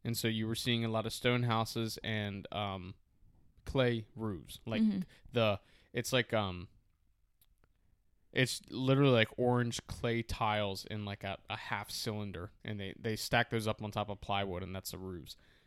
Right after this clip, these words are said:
Speaker 1: And here you're seeing a lot more tiles, which is kinda like what we're used to
Speaker 2: Mm-hmm.
Speaker 1: being back in, um, from being back in the U S. And, um, I mean, this place is, like, basically wood planks all along the outside, but a lot of the stuff down here is almost like a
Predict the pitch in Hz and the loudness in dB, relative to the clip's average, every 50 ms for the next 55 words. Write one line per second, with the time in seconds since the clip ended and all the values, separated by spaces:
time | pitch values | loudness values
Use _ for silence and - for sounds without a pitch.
0 | - _ - 101 104 107 104 95 90 87 - - - - - 170 165 139 123 117 | -18 _ -4 -2 0 0 0 -2 -4 -6 -8 -14 -8 0 4 6 6 6 6 6
1 | 113 113 - - 139 123 113 107 107 104 - 104 104 - - - 117 110 107 113 | 4 0 0 0 0 0 2 0 0 -2 -2 -2 -6 -4 -2 0 2 4 4 4
2 | 131 139 - - 107 - 113 107 - - - - - 117 110 107 107 104 - - | 2 2 0 -6 -8 -6 -6 -6 -8 -10 -10 -6 -4 -4 -2 -2 -4 -4 -4 -4
3 | 107 95 - 107 113 110 104 110 110 107 - - - 117 110 107 110 - - - | -6 -6 -4 -6 -8 -6 -4 -4 -4 -6 -6 -4 -2 -2 -2 -2 -4 -8 -10 -8
4 | 233 226 233 233 - 117 110 110 107 98 101 95 95 - - 98 101 104 98 87 | -6 -4 -2 -2 -2 -2 -2 -2 -2 -2 -2 -4 -4 -6 -8 -10 -10 -10 -10 -12
5 | - - 95 98 92 87 87 - _ _ _ _ _ _ _ - - 117 110 107 | -10 -10 -8 -8 -8 -8 -10 -14 _ _ _ _ _ _ _ -14 -12 -10 -8 -6
6 | 117 110 107 101 98 - 104 98 95 92 98 104 110 117 - - - _ - - | -6 -6 -6 -8 -8 -10 -12 -12 -12 -10 -8 -4 -4 -4 -4 -6 -12 _ -20 -20
7 | - - - _ _ _ - - - 110 107 107 104 104 104 101 101 98 - 98 | -20 -20 -20 _ _ _ -12 -8 -4 -2 -2 0 0 0 -2 -2 -4 -4 -6 -6
8 | 95 92 90 87 85 90 101 - - - - - _ _ - - - - - _ | -4 -4 -6 -8 -8 -10 -14 -16 -18 -20 -20 -20 _ _ -12 -12 -12 -12 -12 _
9 | _ _ _ _ _ _ _ _ _ _ - 113 110 110 107 151 170 - - - | _ _ _ _ _ _ _ _ _ _ -6 -4 -4 -2 0 0 0 0 2 2
10 | 151 131 127 - - - _ - 123 120 107 113 107 104 - - _ - - 120 | 2 2 2 0 -2 -10 _ -6 -6 -4 -4 -4 -4 -6 -6 -12 _ -12 -4 -2
11 | 123 113 - - 117 110 104 107 113 113 - - - 131 127 123 120 - - 104 | -2 0 0 -2 -6 -4 -2 -2 -2 -2 0 -2 -2 0 0 -2 -2 -4 -4 -4
12 | 101 101 101 98 98 98 92 87 90 101 - 104 101 - 95 95 101 120 156 190 | -4 -4 -4 -6 -6 -6 -6 -8 -8 -6 -4 -4 -4 -4 -4 -2 0 0 0 -2
13 | 170 139 120 - 135 123 - 113 117 117 123 117 117 117 113 117 110 113 113 - | -2 -6 -6 -4 -6 -4 -4 -4 -4 -4 -4 -2 -2 -2 -4 -4 -6 -8 -8 -8
14 | - - - 98 98 - | -8 -6 -6 -4 -4 -6